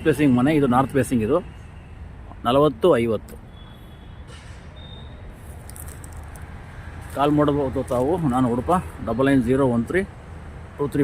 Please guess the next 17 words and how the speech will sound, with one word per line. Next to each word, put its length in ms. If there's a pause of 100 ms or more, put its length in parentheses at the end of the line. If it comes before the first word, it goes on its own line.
ಫೋರ್ 220
ಫೈವ್ 240
ಸಿಕ್ಸ್. 240 (2750)
ಬ್ಯಾಂಕ್ 340
ಲೋನ್ 220
ಸಿಗುತ್ತೆ, 320 (420)
ಕ್ಲಿಯರ್ 300
ಡಾಕ್ಯುಮೆಂಟ್ 460
ಇದೆ, 120 (2250)
ಯಾವುದೋ 280
ಬ್ಯಾಂಕಲ್ಲಿ 380
ಲೋನ್ 220
ಸಿಗುತ್ತೆ. 280 (3000)
ತುಂಬ 300 (120)
ಮನೆಗಳಾಗಿವೆ 520
ಇಲ್ಲಿ. 140 (1600)
ತಕ್ಷಣದ 400